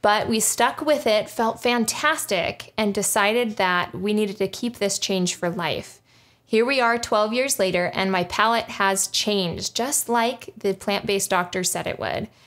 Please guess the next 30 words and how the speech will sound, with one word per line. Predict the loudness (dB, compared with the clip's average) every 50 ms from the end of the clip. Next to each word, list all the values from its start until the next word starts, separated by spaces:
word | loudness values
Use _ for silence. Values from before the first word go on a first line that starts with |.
| _ _ _ -2
After | 0 0 2 2 0
the | 0 0
first | 0 -2 -2 0 2 2
month | 2 2 2 2 0 0 0
or | -2 -2
two, | -2 -2 -2 -2 -2 -2 -2
I | -2 -4 -4
started | -2 -2 0 0 0 -2 -2
to | -2 -2 -2
like | 0 0 -2 -2 -2 -2
a | 0 0
lot | 0 0 0 2 2 4 4 4
of | 2 2 0
different | -2 -2 0 -2 -2 -2
foods | 0 0 0 0 -2 -2 -2
that | -2 -2
I | 0
didn't | 0 0 0 0 0 0
think | -2 -2 -2 -2
were | -4 -4
possible | -2 -2 -2 -2 -2 -4 -4 -6 -8
for | -8 -8 -10
me. | -10 -10 -8 -10 -12 -12 _ _ _ _ _ _ _
Mushrooms, | 2 2 2 2 2 -2 -2 0 0 0 0 0 -2 -2 -2 -2
zucchini, | -2 -4 -4 -4 -4 -2 0 2 2 2 2 2 0 -2 -2
spinach, | -2 -2 -2 -4 -4 -2 -2 0 2 2 2 2 0 -4 -8 _ -2 0 0 0 0
lots | -2 -2 0 2 4 4 2 2 0
of | -2 0
leafy | 0 -2 0 0 -2 -2
greens. | -2 -2 -2 -2 -2 -4 -6 -8